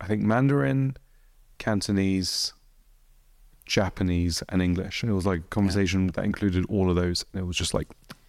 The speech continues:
Speaker 1: perfect.
Speaker 2: Yeah. So I think it's g-, probably gonna be seamless, but I actually would like to say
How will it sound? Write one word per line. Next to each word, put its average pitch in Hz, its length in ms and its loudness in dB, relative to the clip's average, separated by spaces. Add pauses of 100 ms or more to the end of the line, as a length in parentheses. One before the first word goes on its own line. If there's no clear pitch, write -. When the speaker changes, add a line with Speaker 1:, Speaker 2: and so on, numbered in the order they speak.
(120)
Speaker 1:
perfect. - 400 -6 (160)
Speaker 2:
Yeah. 80 300 0 (220)
So - 160 2
I 117 80 4
think 170 260 0
it's 185 160 0
g-, 156 100 0
probably 156 280 -2
gonna 127 160 2
be 107 100 2
seamless, 87 600 2 (380)
but 104 80 2
I 113 80 4
actually 160 600 0 (260)
would 95 200 2
like 98 500 0
to 87 500 0 (1500)
say 82 680 0